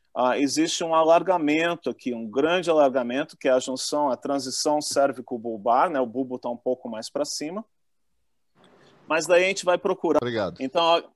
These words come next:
Speaker 1: olha só, não, não tem problema. Então, quando a gente chega num tumor dessa magnitude, um tumor grande assim,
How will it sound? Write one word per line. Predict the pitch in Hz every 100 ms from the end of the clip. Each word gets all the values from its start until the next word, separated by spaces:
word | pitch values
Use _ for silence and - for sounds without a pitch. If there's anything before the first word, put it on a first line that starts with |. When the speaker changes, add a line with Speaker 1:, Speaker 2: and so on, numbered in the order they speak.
| -
Speaker 1:
olha | 151 160
só, | - 127 117
não, | 135 127
não | 123
tem | 131
problema. | 120 113 - _ _ _ _
Então, | 139 202 196 190
quando | 196 190
a |
gente | 170 165
chega | 143 160 175 151
num | 139
tumor | 139 135 135
dessa | 113 135 143 135
magnitude, | 120 120 110 104
um | 135
tumor | 131 127 117
grande | 131 139 123
assim, | 113 - 160 180 113